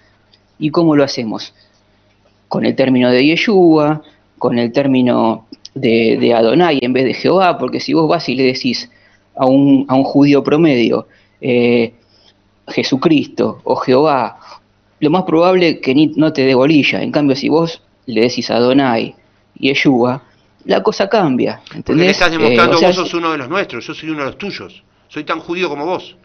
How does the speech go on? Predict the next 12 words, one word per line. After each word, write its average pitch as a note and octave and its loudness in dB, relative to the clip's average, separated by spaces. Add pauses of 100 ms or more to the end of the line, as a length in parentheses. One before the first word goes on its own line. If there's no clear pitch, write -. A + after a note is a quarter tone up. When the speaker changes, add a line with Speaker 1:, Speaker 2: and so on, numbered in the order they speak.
(840)
Speaker 1:
Claro, A#2+ -2 (120)
claro, A#2+ -2
por F3 0
eso. C3 -2 (100)
Speaker 2:
Eso C#3+ -8
se E3 -4
llama - -4
Speaker 1:
Nosotros D4+ 0 (120)
Speaker 2:
generar B3+ 2 (100)
Speaker 1:
ten- - 2
Speaker 2:
empatía. D3 -4 (1200)
Speaker 1:
Claro, A#2+ -2